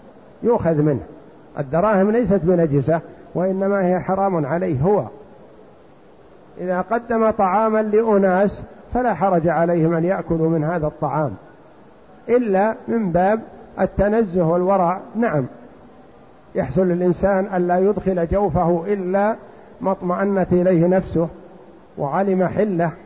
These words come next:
وإذا اشتبه عليه فالترك أولى، لكن لو أكل من المشتبه فلا حرج عليه.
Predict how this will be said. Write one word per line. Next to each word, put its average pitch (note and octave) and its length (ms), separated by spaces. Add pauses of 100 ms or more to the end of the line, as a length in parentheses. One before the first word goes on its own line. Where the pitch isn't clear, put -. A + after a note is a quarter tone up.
(500)
وإذا G3 300
اشتبه F#3 420
عليه F#3 340
فالترك F3+ 480
أولى، F3+ 460 (680)
لكن G#3 340
لو C4 220
أكل G3 400 (160)
من G#3+ 160
المشتبه F3 640 (240)
فلا B3 200
حرج C#3 340
عليه. A#2+ 340